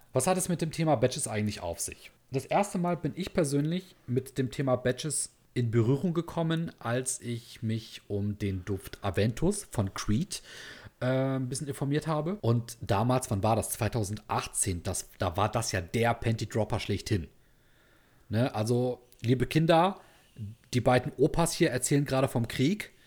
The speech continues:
Vor vielen, vielen Jahren, nämlich zweitausendachtzehn, da war Aventus wirklich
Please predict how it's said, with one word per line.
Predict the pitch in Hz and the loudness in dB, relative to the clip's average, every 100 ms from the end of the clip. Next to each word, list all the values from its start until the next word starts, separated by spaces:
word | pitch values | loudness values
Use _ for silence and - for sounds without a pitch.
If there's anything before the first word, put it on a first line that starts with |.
| - - - - - _ _ _ | -20 -20 -20 -20 -20 _ _ _
Vor | - | -2
vielen, | 127 165 180 | 4 6 6
vielen | 185 156 | 6 6
Jahren, | 135 127 160 247 - - | 6 6 4 0 -4 -2
nämlich | 123 123 | 0 0
zweitausendachtzehn, | - 135 123 123 135 - 151 156 202 - - - - _ _ | 0 0 0 -2 -6 -6 -4 -4 -6 -10 -20 -20 -20 _ _
da | 123 113 | 2 6
war | 127 165 | 6 6
Aventus | 127 110 147 175 - | 2 2 0 -2 0
wirklich | 135 - 143 131 | 0 2 0 -4